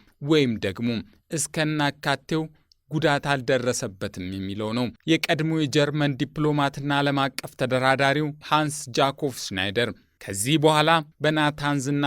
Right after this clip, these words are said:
ፎርዶ ማዕከላት የቀሩም የዩራኒየም ክምችቶች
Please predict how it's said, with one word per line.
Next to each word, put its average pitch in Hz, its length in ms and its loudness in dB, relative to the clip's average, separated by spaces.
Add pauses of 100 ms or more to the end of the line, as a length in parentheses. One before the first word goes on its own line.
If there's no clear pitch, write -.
ፎርዶ 139 440 -2
ማዕከላት 135 600 0
የቀሩም 147 460 -2 (220)
የዩራኒየም 143 680 2 (140)
ክምችቶች 147 680 -2